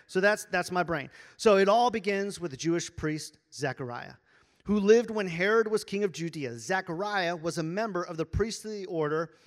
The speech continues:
Abijah, Abijah, Abijah. Any of those are acceptable.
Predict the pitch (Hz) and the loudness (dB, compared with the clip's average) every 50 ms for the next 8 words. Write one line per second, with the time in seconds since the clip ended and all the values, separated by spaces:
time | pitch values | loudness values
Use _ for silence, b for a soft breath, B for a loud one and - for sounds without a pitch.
0 | B B B B B B B _ - 143 135 131 127 180 185 202 190 151 131 120 | B B B B B B B _ -8 -8 -8 -8 -8 -8 -6 -6 -6 -6 -8 -8
1 | 120 123 143 156 - _ - 143 151 170 185 160 143 127 123 131 151 - _ _ | -8 -10 -10 -12 -20 _ -10 -8 -6 -4 -4 -6 -6 -8 -8 -8 -10 -12 _ _
2 | 139 135 139 143 131 143 151 175 220 247 - _ _ _ _ _ _ _ _ _ | -6 -4 -4 -4 -2 -2 -4 -4 -6 -10 -16 _ _ _ _ _ _ _ _ _
3 | - 170 185 190 196 185 160 165 151 123 120 135 - - _ 151 143 143 143 - | -6 -4 0 0 0 -2 0 -2 -4 -4 -4 -8 -12 -12 _ -4 -4 -4 -4 -4
4 | - 196 185 - 156 - 117 - | -8 -8 -8 -10 -14 -14 -16 -20